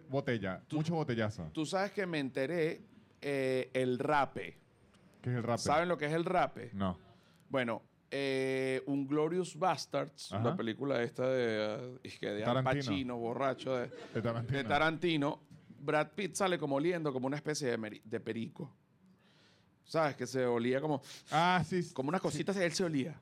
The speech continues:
Speaker 1: Sí, lo vi.
Speaker 2: Y yo decía, ¿será como un perico? No,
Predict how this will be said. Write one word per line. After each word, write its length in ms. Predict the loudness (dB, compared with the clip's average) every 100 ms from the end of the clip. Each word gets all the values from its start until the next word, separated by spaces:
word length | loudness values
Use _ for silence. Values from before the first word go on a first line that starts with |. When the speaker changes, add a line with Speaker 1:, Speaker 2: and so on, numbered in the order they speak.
| -4
Speaker 1:
Sí, 120 | -2
lo 120 | 0
vi. 100 | 0 -2
Speaker 2:
Y 80 |
yo 120 | 0 0
decía, 200 | 2 0
¿será 260 | 0 0
como 180 | 0 0
un 100 | 0
perico? 560 | 0 0 -2 -4 -8 -8 -16 -20 -20 -8
No, 420 | -2 0 0